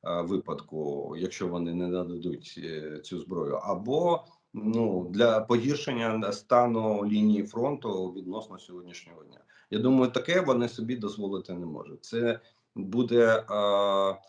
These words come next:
буде послаблення їх політичної позиції по відношенню до Путіна. Так що дадуть. Але у нас, наскільки я розумію, у нас з-, з-, м, дедалі з'являється більше можливостей власних.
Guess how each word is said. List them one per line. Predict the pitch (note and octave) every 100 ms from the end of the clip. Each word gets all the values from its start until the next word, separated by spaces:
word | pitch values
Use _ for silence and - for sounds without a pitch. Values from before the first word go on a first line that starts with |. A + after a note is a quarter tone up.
| _
буде | G#2 A#2 A2+
послаблення | A#2 - C3 G#2 F#2 E2
їх | E2+ -
політичної | F#2 F2+ F#2 - F2+
позиції | F2 F#2+ D3 F3 A#2 F#2+ F2 - -
по | F#2+
відношенню | F#2+ F#2+ - - G#2+ G2
до | F2 F2+
Путіна. | E2+ C#2+ C2+ C#2
Так | E3+ -
що | D#3+
дадуть. | D#3 - - - _ - -
Але | B2 D3+ G3
у | F#3
нас, | F3+ F#3 -
наскільки | D3 D#3 D#3 F3+ D#3
я | D3+
розумію, | C#3+ C3 D3+ A3 D#3 B2
у |
нас | C3+ F3 - A#2+
з-, | A2 A#2 A#2
з-, | - A#2 A2+
м, | A2+ A#2 A#2
дедалі | A2 B2+ C#3+ - F3+ A#2+
з'являється | A#2 A#2 B2 D3 D3+ C#3+ B2+
більше | G#2+ D3+ C#3 C3
можливостей | A#2+ A#2 C3 D#3 C3+ - B2
власних. | G#2+ G#2 D3+ - -